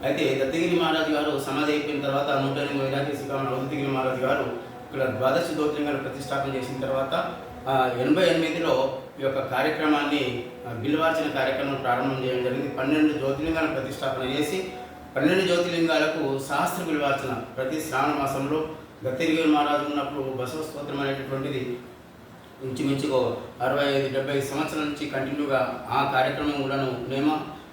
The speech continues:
ఆశ్రమ పీఠాధిపతులు ఎవరైతే ఉన్నారో ఆ పీఠాధిపతులు అనుష్ఠాన కార్యక్రమం నుండి, ఆ, ఈ యొక్క ఆశ్రమ ఆవరణ నుంచి బయటికి వెళ్లకుండా ఇక్కడ నుండి అనుష్ఠానం చేస్తూ, భగవంతుని యొక్క నామస్మరణ చేస్తూ,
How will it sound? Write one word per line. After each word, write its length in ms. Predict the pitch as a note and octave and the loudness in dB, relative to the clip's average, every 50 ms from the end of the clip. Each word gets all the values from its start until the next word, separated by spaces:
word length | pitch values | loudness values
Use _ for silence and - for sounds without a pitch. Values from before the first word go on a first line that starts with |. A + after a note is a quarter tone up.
| - A#2+ | -4 0
ఆశ్రమ 460 | C3 D#3 - - E3 E3 D#3 - D3+ | 0 0 0 0 0 0 0 0 0
పీఠాధిపతులు 500 | D3 D3+ D3+ D3+ D3 D3 C#3+ C#3+ C#3+ C#3 | 2 2 2 2 2 0 -2 -2 0 0
ఎవరైతే 220 | C3+ C3+ C3 C3 | 0 0 0 -2
ఉన్నారో 320 | C3 C3+ C#3 D3+ C3+ C3 C3 | -2 -2 -2 -2 0 0 -2
ఆ 80 | B2+ | -2
పీఠాధిపతులు 600 | B2+ C3 C3 C3 C#3+ C#3+ C#3 C3+ C3 B2+ B2+ C3+ B2+ | -2 -4 -4 -2 -2 -2 -2 -2 -2 -4 -4 -2 -2
అనుష్ఠాన 420 | B2 A#2 C3 C3+ B2+ - D3+ D3 | -2 -2 -2 -4 -2 0 0 0
కార్యక్రమం 500 | D3 C#3 C3 B2+ B2+ B2 B2 C3 B2+ B2+ | 0 0 -2 -2 -2 -2 -4 -4 -6 -4
నుండి, 280 | B2+ C3 C#3 D#3 D3+ - - - - - - - - | -4 -2 0 0 0 -2 -6 -10 -14 -18 -18 -14 -10
ఆ, 320 | B2 B2 B2 B2 B2 A#2+ B2 B2 A#2+ C#3 | -6 -4 -2 -2 0 -2 -2 -4 0 0
ఈ 140 | D#3 E3+ E3+ | 2 2 4
యొక్క 240 | E3 D#3 - E3 D#3+ | 2 2 2 2 2
ఆశ్రమ 580 | D#3 - - - - C#3+ D3+ - - F3+ F3+ | 2 2 2 2 0 0 0 0 -2 -2 0
ఆవరణ 300 | E3+ D3+ D3+ D#3 D#3 D#3 | 2 2 4 4 2 2
నుంచి 260 | D#3 D#3 D3+ D3 D3 | 2 2 2 0 0
బయటికి 380 | C3+ B2 C3 D3 D3+ - - D#3+ | -2 0 0 0 0 0 -2 0
వెళ్లకుండా 380 | D3+ D3+ D3+ D3 D3+ D3 D3 C#3+ | 0 0 0 -2 -2 -2 -2 -2
ఇక్కడ 300 | B2+ C3+ C3 - E3 D#3+ | -2 -2 -2 0 0 0
నుండి 280 | D#3 D3 C#3+ C#3+ C#3 | 2 0 0 0 0
అనుష్ఠానం 480 | B2+ - C3+ B2+ - - D3+ C#3+ C3+ C3 C3 | 0 0 -2 -2 -2 -2 -2 -2 -2 -2 -4
చేస్తూ, 240 | C3 C3 - D#3+ | -4 -4 -4 -4
భగవంతుని 440 | - B2+ B2+ C3 C#3 D3 D3 C#3+ C3+ | -2 -2 -2 -2 -2 -2 -2 -2 -4
యొక్క 140 | C#3 C3+ C3 | -4 -6 -4
నామస్మరణ 540 | B2+ B2 C3 D3+ D#3 E3 - D#3 C#3+ C3 C3 | -2 0 0 0 0 0 -2 -2 -4 -2 -2
చేస్తూ, 340 | B2+ B2 - - C3 B2 | -4 -4 -4 -4 -4 -4